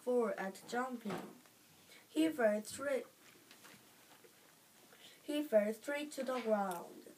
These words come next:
But he was no quitter. He picked up, picked himself right up. He was determined to try again. He was going to learn to fly.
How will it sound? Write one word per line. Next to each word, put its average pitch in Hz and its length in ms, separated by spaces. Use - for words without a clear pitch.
But 233 200
he 220 220
was 226 280
no 240 240
quitter. 226 720
He 247 280
picked 277 340
up, 202 320
picked 339 300
himself 240 800
right 233 440
up. 185 300
He 269 260
was 214 380
determined 247 1000
to 214 320
try 262 280
again. 202 560
He 233 320
was 202 420
going 254 380
to 208 340
learn 247 320
to 202 200
fly. 214 500